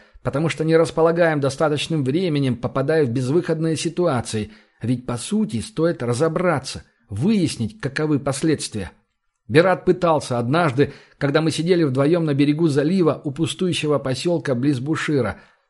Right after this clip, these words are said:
Он уже тогда понял, прежде чем применять технологию, следует знать все её плюсы и минусы.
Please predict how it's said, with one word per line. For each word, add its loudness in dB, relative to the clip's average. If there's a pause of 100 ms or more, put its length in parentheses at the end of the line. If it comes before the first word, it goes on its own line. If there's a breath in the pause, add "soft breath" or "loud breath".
(140 soft breath)
Он 2
уже 0
тогда -2
понял, -2 (420 soft breath)
прежде 2
чем -2
применять 0
технологию, -2 (220 loud breath)
следует 0
знать -2
все 2
её 2
плюсы -2
и -6
минусы. -2